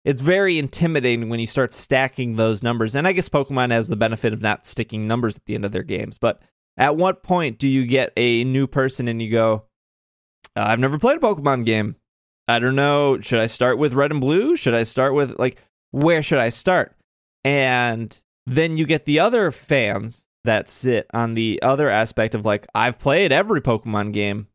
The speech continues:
and now the new one's coming out, and you know what? Been there, done that." So I, I hope that with the changes in X and Y and the changes in Sun and Moon,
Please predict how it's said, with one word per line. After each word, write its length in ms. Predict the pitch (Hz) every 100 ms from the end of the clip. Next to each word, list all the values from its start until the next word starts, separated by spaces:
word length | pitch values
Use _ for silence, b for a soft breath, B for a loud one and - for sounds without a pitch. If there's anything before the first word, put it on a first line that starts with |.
| _ _ _
and 140 | 117 117
now 140 | 120
the 100 | 131
new 140 | 135
one's 180 | 147 139
coming 300 | - 131 131
out, 180 | 151 190
and 100 | 117
you 80 | 123
know 140 | 135
what? 320 | 139 190 214 _ _ _ _ _ _ -
Been 220 | 123 131
there, 160 | 151 156
done 260 | 165 226
that." 320 | 185 107 - _ _ _ _ _ -
So 220 | - 175
I, 240 | 170 156 151 -
I 540 | - 147 147 143 143 - _ _ _ _ -
hope 320 | 233 151 - _ _ _ _ -
that 460 | 123 120 117 - _ _ _ _ -
with 200 | 131 123
the 80 | -
changes 420 | 165 170 160 143
in 240 | 131 120
X 260 | 90 123 -
and 120 | 120
Y 380 | 113 110 113 117 _ _ -
and 140 | 110
the 60 | 104
changes 500 | - 139 139 127 120
in 320 | 117 110 107 _ _ _ _ _
Sun 260 | - 139 123
and 120 | 117
Moon, 400 | 127 127 117